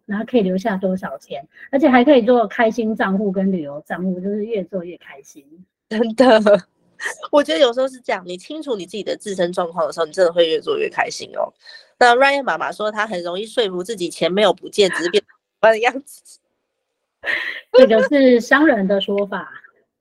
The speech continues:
Speaker 2: 对。那没关系，我们，我们会帮助你的，真的。因为你喜欢，变成喜欢的样子，有可能到最后就你也没有那么开心。
Speaker 1: 我，我们理财规划师有一个很有趣，他说他的钱没有不见，只是变成脂肪。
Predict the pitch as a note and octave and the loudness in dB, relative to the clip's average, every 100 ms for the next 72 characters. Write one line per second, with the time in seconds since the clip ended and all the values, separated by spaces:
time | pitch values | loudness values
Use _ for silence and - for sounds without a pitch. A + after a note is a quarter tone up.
0 | _ _ _ - G3+ F3+ F3 - _ _ | _ _ _ -10 -8 -8 -10 -16 _ _
1 | _ _ _ _ _ _ _ _ _ _ | _ _ _ _ _ _ _ _ _ _
2 | - - _ G3+ F#3 F#3 G3 G#3+ G3+ G3 | -20 -20 _ -6 -2 0 0 0 0 0
3 | E3+ F3 F3 - F3 F#3 A3+ A3 F3+ F#3 | 0 0 -2 -4 -4 -2 -2 -2 -2 -4
4 | F#3+ E3+ - - - - E3+ F3 E3+ - | -6 -6 -10 -6 -4 0 0 2 -2 -4
5 | - - - B3+ B3 G3 G3+ - F3+ F3 | -16 -8 2 4 4 -4 -8 -8 -10 -6
6 | - B3 G#3 F#3+ F#3 F3 G3+ G3 F#3+ F3+ | 0 0 0 -6 -6 -6 -4 -2 -2 -2
7 | F3 E3 _ - F#3+ A3 G#3+ E3 D#3 D#3+ | -10 -20 _ -4 -2 0 0 0 -4 -2
8 | G3 G3 G3+ G3 F#3 - F#3+ F#3+ F3 E3+ | -2 0 0 0 -2 -2 -4 -4 -4 -6
9 | D#3 D#3 D#3+ D#3 - D#3 - - F#3 - | -4 -6 -6 -10 -8 -8 -8 -12 -14 -14
10 | _ _ _ - G3 G#3 G#3+ A#3 A#3+ A3 | _ _ _ -16 -12 -6 -4 -2 -2 -4
11 | G#3 G#3 B3 B3 B3 B3 G#3+ F#3+ F#3+ F3+ | -6 -4 -2 0 -2 -2 -2 -2 -4 -6
12 | E3 F3 F3+ D#3+ - E3 E3 F3 G3+ G3+ | -8 -10 -8 -10 -10 -12 -10 -10 -6 -6
13 | G3+ B3+ A#3 - F#3 F3 G3 D#3 F3 D#3+ | -4 -4 -4 -6 -10 -6 -6 -8 -12 -6
14 | G3 D#3+ D#3+ F#3+ F#3+ E3 D3+ - C3 C#3 | -6 -6 -6 -4 -4 -6 -10 -12 -16 -16